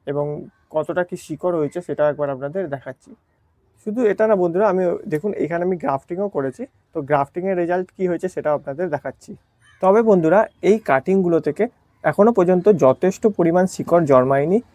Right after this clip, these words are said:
যার দ্বারা এই কাটিংগুলোকে তুলে অন্য কোনো পটে শিফট করা যাবে। তবে আপনাদের এতগুলোর মধ্যে যে কোনো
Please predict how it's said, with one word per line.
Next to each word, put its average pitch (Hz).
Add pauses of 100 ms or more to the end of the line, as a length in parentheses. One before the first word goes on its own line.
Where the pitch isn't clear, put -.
(160)
যার 170
দ্বারা 165 (180)
এই 196 (100)
কাটিংগুলোকে 165 (120)
তুলে 151 (160)
অন্য 151 (140)
কোনো 175 (400)
পটে 147 (100)
শিফট 180 (100)
করা 165
যাবে। 139 (380)
তবে 190
আপনাদের 170 (180)
এতগুলোর 196
মধ্যে 185
যে 151
কোনো 170